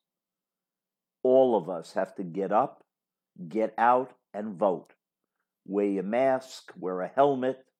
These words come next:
wear two visors if you need to, whatever. But go and vote.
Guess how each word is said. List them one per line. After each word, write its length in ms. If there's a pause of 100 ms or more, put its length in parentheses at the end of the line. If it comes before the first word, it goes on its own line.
(1400)
wear 480
two 180
visors 680
if 160
you 100
need 240
to, 80
whatever. 600 (1000)
But 180
go 240
and 100
vote. 320